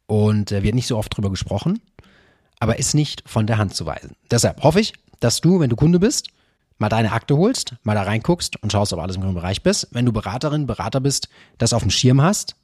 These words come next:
da sensibel zu sein, weil die Praxis wird manchmal sonst unbequem. In diesem Sinne hoffe ich, dass diese Podcast-Folge für dich auch wieder Mehrwert war. Äh, ich freue mich, wenn du mir ein Feedback schreibst auf Versicherungsritter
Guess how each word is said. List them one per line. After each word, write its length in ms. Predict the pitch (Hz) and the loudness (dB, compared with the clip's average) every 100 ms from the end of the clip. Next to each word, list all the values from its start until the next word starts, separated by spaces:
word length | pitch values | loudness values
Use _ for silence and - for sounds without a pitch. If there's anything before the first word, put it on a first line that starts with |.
| _ | _
da 140 | - 113 | -4 0
sensibel 440 | 110 110 135 151 | 0 2 2 2
zu 140 | 160 165 | 0 0
sein, 380 | 156 165 208 - _ _ - - _ _ | 0 0 -2 -6 _ _ -20 -20 _ _
weil 100 | - | -6
die 60 | 95 | -2
Praxis 680 | - 120 - 151 147 - - _ _ _ | 0 0 -2 -2 -2 -4 -6 _ _ _
wird 220 | 127 - | -2 0
manchmal 600 | 104 90 - 92 95 117 - _ | -2 -2 -2 0 -2 -4 -10 _
sonst 800 | - 110 143 190 90 - - - _ _ _ _ _ _ _ _ | -4 2 6 6 2 -4 -12 -16 _ _ _ _ _ _ _ _
unbequem. 420 | 123 117 - - _ _ _ | 2 4 0 -8 _ _ _
In 80 | 127 | 0
diesem 180 | 185 | 4
Sinne 320 | 196 135 120 202 - _ _ | 6 6 6 2 -2 _ _
hoffe 160 | 151 185 | 0 2
ich, 80 | - | -2
dass 140 | 156 | -2
diese 200 | 143 131 | 0 0
Podcast-Folge 560 | 127 131 107 - 107 101 | 0 0 -2 0 -2 0
für 120 | 110 | -2
dich 140 | 101 | -2
auch 120 | 117 | 0
wieder 180 | 117 113 | 2 2
Mehrwert 480 | 104 117 123 98 87 | 4 4 4 2 -2
war. 280 | 85 113 175 - - - - - | 0 2 0 -4 -20 -20 -20 -6
Äh, 140 | 113 110 | -2 -2
ich 80 | |
freue 160 | - 170 | 2 2
mich, 140 | 202 | 4
wenn 80 | 165 | 2
du 40 | 147 | 4
mir 360 | 139 131 127 | 4 4 2
ein 80 | 123 | -2
Feedback 320 | 175 185 165 | -2 0 0
schreibst 520 | - 123 175 - - | 2 0 0 -2 -4
auf 280 | - 117 113 | 0 2 2
Versicherungsritter 1120 | - 120 139 143 123 113 110 107 127 160 240 | 0 0 0 2 2 0 0 -2 2 2 2